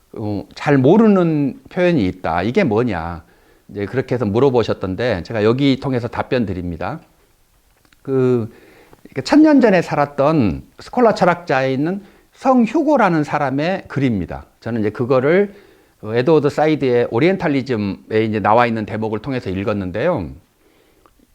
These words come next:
이렇게 돼 있습니다. "고향을 감미롭게 생각하는 사람은 아직 허약한 미숙아다. 어, 전 세계를 고향이라고 생각하는 사람은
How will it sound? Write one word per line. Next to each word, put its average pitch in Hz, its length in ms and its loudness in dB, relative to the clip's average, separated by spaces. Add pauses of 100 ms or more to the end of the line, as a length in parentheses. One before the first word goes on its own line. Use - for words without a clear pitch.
이렇게 170 280 0
돼 135 140 2
있습니다. 90 500 -8 (600)
"고향을 208 840 2
감미롭게 175 720 0
생각하는 160 600 -4
사람은 123 640 -4 (420)
아직 135 440 -4
허약한 220 420 -4
미숙아다. 123 600 -2 (1400)
어, 110 360 -8 (680)
전 196 240 2
세계를 185 800 2 (140)
고향이라고 170 760 2
생각하는 165 560 -4
사람은 156 500 -4